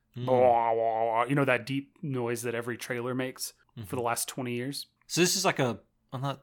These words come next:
Speaker 1: not a prologue, an i-, like an intro? This is an intro episode?
Speaker 2: It's an introduction. Yeah, it's getting all
Speaker 1: Okay.
Speaker 2: of the players in place.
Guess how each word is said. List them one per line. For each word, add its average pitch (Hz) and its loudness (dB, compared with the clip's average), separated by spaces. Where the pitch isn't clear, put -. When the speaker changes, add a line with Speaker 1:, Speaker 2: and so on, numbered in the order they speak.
Speaker 1:
not 147 0
a - -6
prologue, 101 -4
an 123 -2
i-, 143 0
like 135 -2
an 113 -6
intro? 220 4
This 127 -4
is 127 -2
an 120 -2
intro 151 -2
episode? 190 -2
Speaker 2:
It's 202 4
an 247 2
introduction. 240 -2
Yeah, 254 2
it's 240 -2
getting 247 0
all 208 4
Speaker 1:
Okay. 165 2
Speaker 2:
of 147 -4
the 180 -4
players 202 0
in 196 -6
place. 196 2